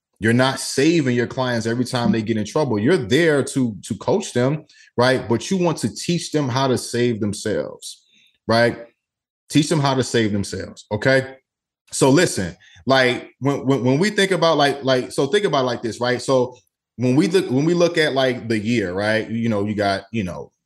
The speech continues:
spring, summer, fall, winter, right? When we're in the summertime, think of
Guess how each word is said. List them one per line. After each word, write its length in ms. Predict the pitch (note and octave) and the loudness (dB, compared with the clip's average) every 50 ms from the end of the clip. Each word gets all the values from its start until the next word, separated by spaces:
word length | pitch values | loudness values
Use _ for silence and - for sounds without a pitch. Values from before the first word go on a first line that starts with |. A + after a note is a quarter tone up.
| _ - | _ -16
spring, 440 | - - - D3+ D3+ D3+ D3 D3 | -14 -4 0 2 2 4 2 2
summer, 520 | C#3 - - D3+ C#3+ C#3 C#3 C#3 C3+ C3+ C3+ - - _ _ _ _ _ _ _ _ _ | 0 2 2 2 2 4 2 2 0 0 -4 -10 -18 _ _ _ _ _ _ _ _ _
fall, 460 | - - C3 B2+ B2 A#2+ A#2 A2+ A2+ | -2 0 2 4 4 4 4 2 0
winter, 280 | A#2 G2 E2 C#2+ - - _ _ _ _ _ _ _ _ _ _ _ | 0 -2 -4 -8 -14 -20 _ _ _ _ _ _ _ _ _ _ _
right? 420 | G#2+ A#2 B2 A#2+ A2+ - - - - _ _ _ _ _ | 2 4 4 4 2 0 -4 -10 -18 _ _ _ _ _
When 140 | - A2+ A#2+ | -4 0 2
we're 160 | C3+ G#3 A#3 | 2 4 4
in 140 | A3+ G#3+ G3+ | 4 2 2
the 80 | E3 C3 | 2 0
summertime, 840 | - - G3 G3+ F#3 D3+ - - A#2+ G#2 G2+ G2 G2 F#2+ F#2+ G2 - _ _ _ _ _ _ _ _ _ - | 0 0 0 0 2 0 -2 -2 -4 -4 -4 -4 -4 -6 -8 -10 -14 _ _ _ _ _ _ _ _ _ 0
think 260 | F3 G3+ A3 G#3 G3+ | 2 2 2 2 2
of 560 | G3+ G3 F3+ F3 F3 E3 D#3 C#3 A#2 - - | 2 4 4 4 6 4 4 2 0 -6 -14